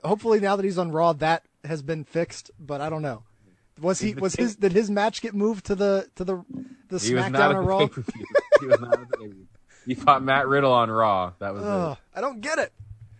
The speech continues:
Speaker 2: I don't either. No, he's the, yeah, he's the king of free T V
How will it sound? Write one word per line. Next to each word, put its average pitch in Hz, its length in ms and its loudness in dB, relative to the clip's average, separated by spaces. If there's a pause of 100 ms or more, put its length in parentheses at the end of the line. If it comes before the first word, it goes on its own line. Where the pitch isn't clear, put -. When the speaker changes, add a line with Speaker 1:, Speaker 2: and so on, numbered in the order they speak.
(260)
Speaker 2:
I 101 120 -4
don't 104 160 -2
either. 90 280 -8 (160)
No, 117 220 6
he's 123 160 2
the, 123 160 -4
yeah, 147 160 0
he's 110 120 0
the 117 80 -6
king 160 220 0
of 143 120 -4
free 147 180 -2
T 143 220 -2
V 110 340 -4